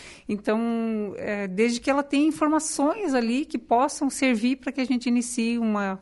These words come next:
uma investigação. Então, encaminhe fotos, encaminhe vídeos, ou todas as informações que tiver, é,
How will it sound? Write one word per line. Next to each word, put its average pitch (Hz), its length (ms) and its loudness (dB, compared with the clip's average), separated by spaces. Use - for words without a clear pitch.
uma 214 100 2
investigação. 214 720 -2
Então, 196 180 -4
encaminhe 208 400 0
fotos, 208 560 0
encaminhe 185 320 -6
vídeos, 196 520 -2
ou 202 120 0
todas 277 260 0
as 277 60 2
informações 240 580 4
que 220 100 -4
tiver, 208 580 -2
é, 220 640 -6